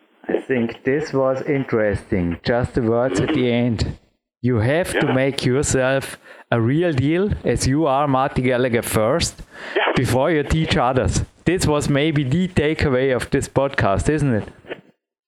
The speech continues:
Speaker 2: Yeah, well, I don't know. Uh, I just, that's
Speaker 1: One of
Speaker 2: just the
Speaker 1: the
Speaker 2: facts of
Speaker 1: takeaways,
Speaker 2: it.
Speaker 1: sorry.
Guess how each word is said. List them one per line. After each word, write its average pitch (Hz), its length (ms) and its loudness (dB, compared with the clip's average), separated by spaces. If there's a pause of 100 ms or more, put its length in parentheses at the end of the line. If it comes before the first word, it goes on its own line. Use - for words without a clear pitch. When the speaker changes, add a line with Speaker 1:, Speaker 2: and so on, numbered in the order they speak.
Speaker 2:
Yeah, 180 200 2
well, 175 160 2
I 165 100 2
don't 190 160 2
know. 90 360 2
Uh, 101 500 2
I 110 100 2
just, 113 340 -2
that's 117 220 0
Speaker 1:
One 180 220 0
of 156 100 -2
Speaker 2:
just - 80 -8
the 156 80 0
Speaker 1:
the 139 80 -2
Speaker 2:
facts 127 320 -2
of 123 80 0
Speaker 1:
takeaways, 104 220 -2
Speaker 2:
it. 95 60 -8
Speaker 1:
sorry. 107 380 -2